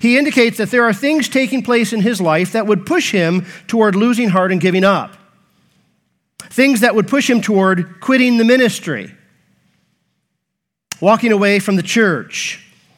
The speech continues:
abandoning his faithful call as a minister on Christ's behalf. There are influences in his life that would push him toward throwing up his hands, throwing in the towel, and walking away for good, but he's not doing it. He's holding up.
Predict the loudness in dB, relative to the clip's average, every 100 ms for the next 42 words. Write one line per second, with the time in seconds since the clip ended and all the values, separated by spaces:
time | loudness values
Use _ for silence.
0 | _ -10 -6 0 2 2 2 0 0 -2
1 | -2 0 0 -2 -4 0 2 2 0 -2
2 | -2 -2 -2 -2 -2 -4 -2 -2 -2 -6
3 | -6 -2 -2 -4 -10 -12 0 2 2 2
4 | -2 0 0 0 -2 0 2 2 2 0
5 | 0 0 -2 -6 -12 -20 -20 -2 2 2
6 | 0 -2 0 0 0 0 0 0 0 0
7 | 0 -2 -2 0 0 0 -4 -10 -14 -2
8 | 2 2 2 0 0 0 0 0 -2 0
9 | 0 0 -2 0 0 0 -2 -6 -4 -2
10 | 0 -2 -4 -6 -12 -20 _ 0 2 2
11 | 2 2 0 0 0 2 2 0 -2 -8
12 | -18 -20 _ _ _ _ _ _ _ _
13 | _ _ -4 0 2 4 4 2 0 -4